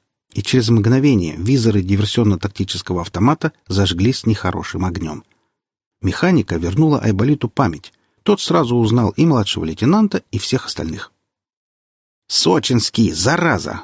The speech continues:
Убью!» — заорал шестьдесят шестой, хватая Севу в охапку и дружески тиская в гидромеханических объятиях.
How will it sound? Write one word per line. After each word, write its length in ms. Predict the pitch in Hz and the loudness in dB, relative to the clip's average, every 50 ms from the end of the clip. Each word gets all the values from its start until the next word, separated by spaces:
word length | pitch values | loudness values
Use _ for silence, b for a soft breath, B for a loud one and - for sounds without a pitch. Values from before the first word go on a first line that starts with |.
| - _ | -6 _
Убью!» — 640 | - 135 180 165 127 107 123 165 226 226 165 104 - - _ _ - | 0 2 2 2 2 2 2 4 4 2 2 0 -4 -10 _ _ -10
заорал 420 | 90 85 90 87 92 104 101 87 | -6 -4 -2 -2 0 0 0 -2
шестьдесят 480 | - - 87 82 85 87 - - - - | -2 -6 -6 -6 -6 -6 -6 -6 -6 -6
шестой, 400 | - - - - 143 143 135 - | -6 -6 -2 0 0 0 0 -2
хватая 400 | - - 92 90 - 95 90 90 | -6 -4 -4 -2 0 0 -2 -2
Севу 300 | - - 110 101 87 78 | 0 0 0 0 0 -2
в 120 | 76 82 | -6 -6
охапку 440 | 90 - - 156 - - - - - - | -6 -4 -2 -4 -4 -4 -6 -8 -4 -2
и 80 | - | -2
дружески 520 | 101 95 113 131 131 113 101 - - - 98 | -2 0 0 0 0 0 0 -4 -4 -8 -6
тиская 420 | - - 143 - - - 127 113 | -4 -2 -2 -2 -2 -2 -2 -2
в 100 | 90 87 | -2 -2
гидромеханических 1000 | 85 104 98 90 92 95 87 82 - - 80 90 90 - 90 - - 90 - 90 | -2 -2 -2 0 0 0 -2 -2 -4 -4 -4 -4 -4 -6 -8 -8 -10 -8 -8 -8
объятиях. 560 | 82 80 80 78 - - - - - - | -8 -8 -8 -10 -12 -14 -14 -14 -14 -16